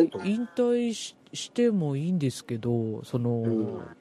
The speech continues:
Speaker 1: 食べていくのにね、なんか「何やったらいいですかね？」みたいなさ。
Speaker 2: もうでもしょうがないよね。
Speaker 1: <laughs> いや、もう、いや、もうなんかね、その四十五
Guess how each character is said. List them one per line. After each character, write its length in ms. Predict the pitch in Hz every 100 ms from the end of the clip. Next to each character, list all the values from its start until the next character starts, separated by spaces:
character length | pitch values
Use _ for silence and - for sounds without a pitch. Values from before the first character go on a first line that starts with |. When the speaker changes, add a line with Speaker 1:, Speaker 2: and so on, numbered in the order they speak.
| - -
Speaker 1:
食 140 | 196 196
べ 100 | 214
て 120 | 135
い 100 | 117
く 160 | 131
の 120 | 113 104
に 160 | 104
ね、 200 | 120 135
な 140 | 131 123
ん 100 | 120
か 160 | 113 127
「何 260 | 180 190
や 120 | 131
っ 40 | 117 _ _ -
た 120 | 127
ら 100 | 117
い 60 | 120
い 20 |
で 100 | 110
す 100 | -
か 100 | 113
ね？」 160 | 127 120
み 60 |
た 120 | - 107
い 40 |
な 100 | 90
さ。 220 | - 101 - - - - - - - - - - -
Speaker 2:
も 160 | 139 156
う 40 |
で 80 | 220
も 140 | 226
し 140 | - 113
ょ 160 | 117 156
う 40 |
が 80 | 208
な 180 | 226 160
い 40 |
よ 60 | - -
ね。 200 | 113 - - 135 - -
Speaker 1:
<laughs> 380 | - - -
い 40 | 165 -
や、 60 | 175
も 140 | 175
う、 60 | 160
い 40 |
や、 140 | 156 - - 294 -
も 120 | 202
う 20 |
な 140 | 220 269
ん 40 |
か 120 | 180
ね、 140 | 170 226
そ 120 | 208
の 100 | 170
四 280 | 196 233 220
十 260 | 175 156
五 280 | 139 147 147